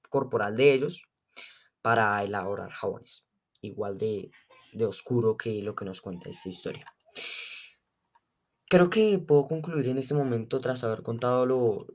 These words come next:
lo superficial de esta novela, porque sí, hablé como de los aspectos principales, pero el hecho de leer el libro completo,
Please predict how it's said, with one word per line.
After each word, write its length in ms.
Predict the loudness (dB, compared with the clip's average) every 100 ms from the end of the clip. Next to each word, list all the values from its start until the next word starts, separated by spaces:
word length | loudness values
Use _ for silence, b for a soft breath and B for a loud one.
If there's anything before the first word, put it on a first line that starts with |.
| _ -12
lo 160 | -6
superficial 840 | -6 -4 -8 -8 -2 0 2 2 2
de 120 | 2
esta 240 | 0 0
novela, 500 | -2 -4 -4 -10 -12 _
porque 320 | -12 -12 -6 0
sí, 240 | 4 6
hablé 340 | 4 2 -2
como 320 | -4 0 2 2
de 100 | 0
los 160 | 0
aspectos 440 | -2 -4 -4 -4 -2
principales, 680 | 0 0 4 4 4 0 B B B B B -4 2
pero 560 | 4 6 6 4 2 0
el 100 | -2
hecho 260 | 0 0
de 120 | 0
leer 260 | 2 2 2
el 120 | 0
libro 380 | 2 2 2 0
completo, 680 | -2 -4 0 0 0 -2